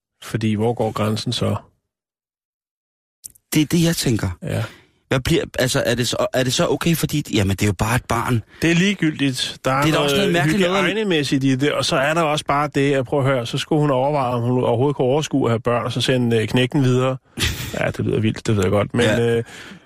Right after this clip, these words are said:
Speaker 1: altså, der er forhåbentlig et toilet lige i nærheden. De fleste, øh, fastfoodkæder har altså også det tilbud, der hedder toilet,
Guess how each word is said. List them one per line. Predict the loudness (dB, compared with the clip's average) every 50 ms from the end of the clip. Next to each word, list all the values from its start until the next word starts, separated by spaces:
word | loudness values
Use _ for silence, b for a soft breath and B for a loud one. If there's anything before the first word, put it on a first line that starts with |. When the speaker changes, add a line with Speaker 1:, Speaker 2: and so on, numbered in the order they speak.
| B B -2
Speaker 1:
altså, | -2 0 2 0 0 -2 -2 -2
der | -2
er | 0 2 0 0
forhåbentlig | 0 2 2 2 2 2 0 0 0
et | 0
toilet | 0 0 2 2 2 2 2
lige | 2 2 2
i | 2
nærheden. | 2 2 2 2 2 0 0
De | 0 0
fleste, | 0 2 2 2 2 0 0 0 2 2
øh, | 2 2 2 2 0 0
fastfoodkæder | 0 0 0 0 0 -2 -2 -2 -2 -2 -2 0 0 2 2 2 2 0
har | 0 0 0 0 0
altså | 0 -2 -2 -2 -2
også | 0 0 -2 -2 -2 -2
det | 0 -2 0
tilbud, | 0 0 0 2 0 0 2
der | 2
hedder | 2 2 2
toilet, | 0 0 0 0 2 2 2 2 0 -2 -6